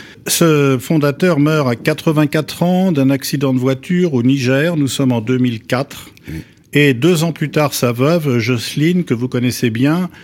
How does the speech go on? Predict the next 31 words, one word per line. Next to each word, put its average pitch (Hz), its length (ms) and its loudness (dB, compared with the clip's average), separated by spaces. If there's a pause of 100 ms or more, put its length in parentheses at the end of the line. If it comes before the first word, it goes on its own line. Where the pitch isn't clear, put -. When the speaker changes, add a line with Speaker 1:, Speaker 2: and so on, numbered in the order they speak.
(200)
Speaker 1:
crée, 156 440 0
sous - 220 0
l'égide 160 340 0
de 131 80 2
la 123 100 0
Fondation 123 480 -2
de 113 80 0
France, 147 500 -2
la 135 360 0
Fondation 131 760 0 (120)
Jean 120 220 -6
Rouch. - 440 -10 (1300)
Celui, 156 480 4
euh, 110 340 4 (160)
qui 139 80 -2
se - 120 -2
présentait, 135 800 2
euh, 113 60 2
comme 117 260 0
le 113 80 2
rappelait 113 540 -2 (120)
Jean-Luc 123 380 0
Godard, 131 460 0
comme 110 240 0
chargé 143 420 2
de 135 80 0
recherche 135 720 -2 (120)
au 139 100 2
Musée 127 320 2
de 113 100 -4
l'Homme, 160 320 -2